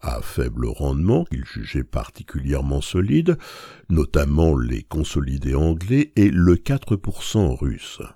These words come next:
Avec ces valeurs de tout premier ordre, dit monsieur de Norpois, si le revenu n'est pas très élevé,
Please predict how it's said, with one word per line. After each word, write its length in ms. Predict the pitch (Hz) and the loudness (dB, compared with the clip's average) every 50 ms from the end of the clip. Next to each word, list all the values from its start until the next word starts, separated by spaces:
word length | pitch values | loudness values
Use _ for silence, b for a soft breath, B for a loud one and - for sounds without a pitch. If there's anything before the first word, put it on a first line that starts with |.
| _ _ _ _ _ _ _ _ _ _ _ _ _ _ - | _ _ _ _ _ _ _ _ _ _ _ _ _ _ -2
Avec 400 | - 73 69 71 76 76 - - | 0 0 0 2 0 0 0 -2
ces 240 | - - 78 67 65 | -4 -2 0 0 0
valeurs 500 | 62 69 71 69 69 78 85 80 64 53 - _ - | 2 0 2 6 8 8 8 8 8 4 -2 _ -4
de 200 | 67 62 55 50 _ _ - | -4 -4 -4 -6 _ _ -2
tout 200 | - 101 78 65 | 0 0 2 0
premier 400 | - - 58 58 62 65 73 82 | 0 -6 -6 -4 -2 0 0 2
ordre, 480 | 85 127 156 165 139 117 - - 55 52 | 2 4 4 4 4 2 0 -4 -6 -6
dit 340 | 50 58 65 - 64 60 | -8 -12 -14 -10 -8 -6
monsieur 480 | 57 57 58 57 55 - - - - 64 | -6 -6 -8 -8 -10 -10 -8 -6 -6 -6
de 160 | - - 58 | -4 -4 -6
Norpois, 600 | 57 - 67 - - _ - - 123 131 139 131 B B B B B B B B B B | -4 -4 -6 -6 -8 _ -4 -2 0 0 0 -2 B B B B B B B B B B
si 260 | - - - 101 98 | -6 -2 2 2 4
le 140 | 85 80 80 | 6 6 6
revenu 440 | 76 69 85 82 76 76 98 101 90 | 6 6 6 4 6 6 6 6 4
n'est 200 | 71 64 62 58 | 4 2 -2 -4
pas 180 | - - 62 62 | -2 -4 -4 -4
très 320 | - - 64 57 55 64 | -4 -4 -6 -4 -2 -2
élevé, 420 | 69 69 78 92 113 143 160 170 | 0 0 0 2 2 2 0 0